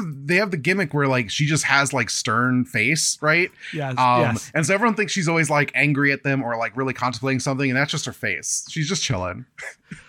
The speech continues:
Speaker 2: Uh, and then she, like, starts doing,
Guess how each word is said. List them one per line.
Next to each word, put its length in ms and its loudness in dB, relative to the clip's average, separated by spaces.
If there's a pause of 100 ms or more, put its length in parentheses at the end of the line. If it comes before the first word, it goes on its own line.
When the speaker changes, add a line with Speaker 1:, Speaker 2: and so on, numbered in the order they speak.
(680)
Speaker 2:
Uh, 380 -4 (280)
and 160 6
then 140 4
she, 160 2
like, 360 0
starts 440 0
doing, 580 -4